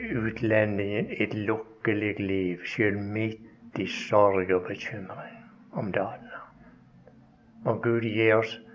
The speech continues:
den nåde i disse siste vonde dager,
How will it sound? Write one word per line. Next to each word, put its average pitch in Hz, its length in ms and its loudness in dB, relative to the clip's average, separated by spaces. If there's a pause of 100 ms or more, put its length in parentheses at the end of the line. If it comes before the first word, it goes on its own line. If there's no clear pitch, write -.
(560)
den 120 300 6
nåde 113 440 4
i 110 80 -4
disse 113 300 2
siste - 600 -2
vonde 101 380 -2
dager, 95 400 -2